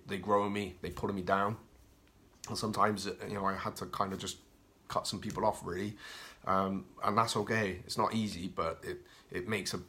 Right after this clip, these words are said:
a big, big difference. So again, talking to the right people. So I don't wanna, I, I s-, I speak to my mum a lot, a lot more than I ever did. So over the, the last six years,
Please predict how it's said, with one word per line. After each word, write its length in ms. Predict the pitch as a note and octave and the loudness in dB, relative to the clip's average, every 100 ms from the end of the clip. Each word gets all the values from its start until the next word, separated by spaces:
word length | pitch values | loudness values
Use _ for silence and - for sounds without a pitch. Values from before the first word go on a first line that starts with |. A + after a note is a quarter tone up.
| - | -14
a 60 | - | -8
big, 220 | G2 F2+ | -6 -6
big 140 | F#2 | -8
difference. 440 | - F#2 F2 F2 - - - - - - | -6 -6 -6 -8 -12 -14 -16 -16 -18 -4
So 340 | - G#2+ - | 4 4 4
again, 320 | G#2 A#2 A#2 | 4 6 6
talking 320 | A2+ B2+ A#2 A#2+ | 4 2 2 0
to 100 | G#2 | -2
the 60 | |
right 300 | G2+ G#2+ A2 | 4 6 6
people. 440 | - A2+ B2+ A#2+ A#2+ - - - - - | 4 0 2 0 -2 -18 -20 -20 -20 -16
So 300 | - - F#2+ - - - - - - - - - | -6 -2 -2 -6 -20 -20 -20 -20 -20 -20 -18 -8
I 40 | |
don't 120 | E2+ A2 | 0 2
wanna, 160 | G#2 - | 2 -2
I, 640 | G#2 - - - - - - | -10 -10 -14 -20 -12 -8 -4
I 20 | |
s-, 160 | G#2 - - - | -4 -6 -10 -8
I 40 | |
speak 240 | - C#3 | -2 -2
to 80 | C#3 | 2
my 100 | A#2 | 2
mum 220 | A2 A2 | 6 6
a 40 | A2 | 6
lot, 320 | A2 A2+ - - | 6 6 4 -4
a 40 | |
lot 320 | G#2 A#2+ A#2+ | 2 4 4
more 360 | A#2 A2 A2 G2+ | 2 2 2 0
than 280 | G2+ G2+ G2 | 0 0 0
I 100 | F#2+ | -2
ever 220 | - F2+ F#2 | 0 -2 -2
did. 340 | G2 G2+ F#2 - | -4 -4 -4 -10
So 180 | - G#2 | -2 2
over 280 | G#2+ G#2 G#2 | 2 2 0
the, 240 | G2+ F#2+ - - - | 0 0 -6 -16 -10
the 60 | G2 | 0
last 380 | G#2 G#2 G2 | 4 6 4
six 280 | - - - | 0 -2 -2
years, 360 | A2 G2 F#2 | 0 0 -2